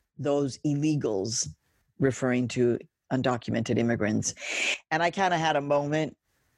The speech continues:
on television where I was like, "You know what? There's no such thing as an illegal human being.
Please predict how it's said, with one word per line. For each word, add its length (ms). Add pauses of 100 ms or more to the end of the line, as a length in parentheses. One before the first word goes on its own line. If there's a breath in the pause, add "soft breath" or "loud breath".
(240)
on 160
television 640
where 100
I 100
was 120
like, 360
"You 80
know 120
what? 220 (280)
There's 260
no 100
such 280
thing 220
as 120
an 100
illegal 320
human 320
being. 400